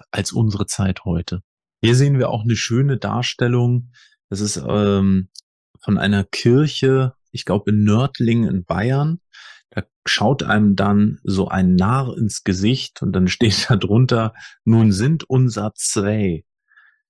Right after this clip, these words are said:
Das heißt, also jetzt sind wir schon zu zweit, nach dem Motto, der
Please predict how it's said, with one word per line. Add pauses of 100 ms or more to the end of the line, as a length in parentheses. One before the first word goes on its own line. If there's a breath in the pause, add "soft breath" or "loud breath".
Das
heißt,
also
jetzt
sind
wir
schon
zu
zweit,
nach
dem
Motto, (380 loud breath)
der